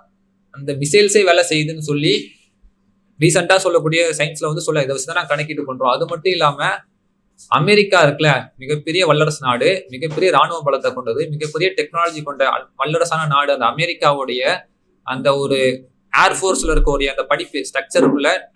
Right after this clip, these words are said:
ஏர்ஃபோர்ஸ், இந்தியன் நேவி, அவங்க நேவிக்குள்ள இருக்கக்கூடிய படிப்புக்குள்ள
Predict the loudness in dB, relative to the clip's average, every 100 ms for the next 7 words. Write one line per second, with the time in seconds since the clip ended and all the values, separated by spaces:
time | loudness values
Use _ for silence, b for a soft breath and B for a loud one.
0 | -2 -2 -4 -6 -6 -10 _ -6 -4 -4
1 | -6 -6 -6 -6 -4 -2 -2 -4 -2 -2
2 | -2 -6 -4 -4 -4 -6 -4 -2